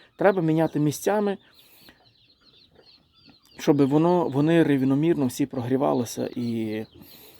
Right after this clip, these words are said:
всі були дуже добре. Коли починається вже наклюв,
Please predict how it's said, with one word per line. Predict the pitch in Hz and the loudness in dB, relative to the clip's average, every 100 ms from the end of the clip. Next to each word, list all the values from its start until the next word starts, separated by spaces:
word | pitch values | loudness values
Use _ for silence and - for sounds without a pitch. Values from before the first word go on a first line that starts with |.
| - | -16
всі | - 143 | -2 0
були | 131 127 127 | 2 0 0
дуже | 127 117 | -2 -4
добре. | 110 - - - _ _ _ - - _ _ _ - _ _ _ _ - _ _ - | -4 -6 -10 -18 _ _ _ -20 -20 _ _ _ -20 _ _ _ _ -20 _ _ -2
Коли | - 202 233 | 4 6 4
починається | 190 202 190 175 165 165 | 0 -2 -2 0 0 0
вже | 156 170 | 2 0
наклюв, | 180 226 262 262 - | 0 -2 0 -2 -4